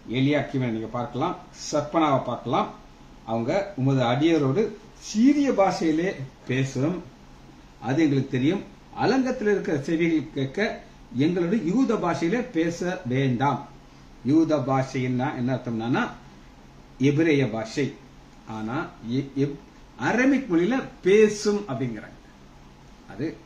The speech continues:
இவங்களுக்கு தெரிஞ்ச மொழி. So இந்த ரெண்டு மொழியை நீங்க நல்லா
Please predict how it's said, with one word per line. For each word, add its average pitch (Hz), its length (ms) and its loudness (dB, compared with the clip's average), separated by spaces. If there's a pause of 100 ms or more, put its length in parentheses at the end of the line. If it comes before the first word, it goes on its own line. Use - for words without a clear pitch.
இவங்களுக்கு 131 460 -2
தெரிஞ்ச 147 300 0
மொழி. 165 300 0 (600)
So 123 240 -6 (100)
இந்த 117 140 -8
ரெண்டு 143 280 -4
மொழியை 147 240 -2
நீங்க 147 320 -6
நல்லா 120 280 -6